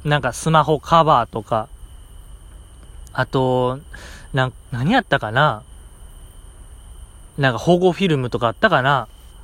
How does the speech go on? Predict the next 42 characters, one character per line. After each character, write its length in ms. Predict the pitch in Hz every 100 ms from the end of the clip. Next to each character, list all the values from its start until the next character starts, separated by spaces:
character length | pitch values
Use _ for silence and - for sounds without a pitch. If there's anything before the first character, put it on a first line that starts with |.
| - - - - -
の 140 | 190 247
中 340 | 185 160 202
に、 360 | 180 180 143 117 - - - -
ア 180 | 226 294
イ 100 | 330
コ 140 | 185
ス 120 | 151 170
あ 60 |
っ 60 | -
た 140 | 170 165
ん 80 |
す 140 | 160 135
よ。 260 | 117 110 - - - - - - - - 214
い 60 |
や、 60 | 185
も 100 | 185
う、 40 | -
ア 180 | - 320
イ 40 | 494 262 -
コ 160 | 202 180
ス 140 | 160
は 80 | 170
や 320 | 160 240 294
ば 220 | 320 320
い 160 | 208 143
よ。 280 | 110 98 - -
ア 340 | - - 269 320
イ 100 | 294
コ 280 | - 202 175
ス、 300 | 160 151 - - - - - - -
吸 260 | - 262
っ 20 |
て 380 | - - - 254
る 180 | 247 254
人 220 | - 196
い-、 160 | 170 175 220
た 140 | 196 196
く 100 | 190
さ 220 | - 294
ん 80 | 226
お 60 |
る 220 | 240 220